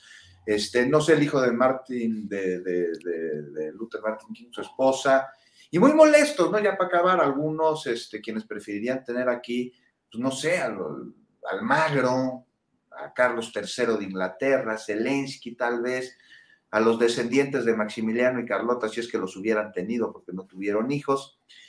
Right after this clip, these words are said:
Pues no sé, invitados que muestran que México ya no es el patio trasero, sino el puente de entrada del sur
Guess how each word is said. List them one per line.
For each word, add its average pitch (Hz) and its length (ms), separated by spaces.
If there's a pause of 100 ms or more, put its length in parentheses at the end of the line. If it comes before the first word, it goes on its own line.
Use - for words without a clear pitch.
(380)
Pues 175 140
no 233 140
sé, 233 200
invitados 202 460
que 185 100
muestran 180 540
que 147 120
México 151 360
ya 147 140
no 151 60
es 151 100
el 131 120
patio 143 300
trasero, 135 440
sino 101 300
el 95 120
puente 123 340
de 113 60
entrada 117 420
del 101 160
sur 123 360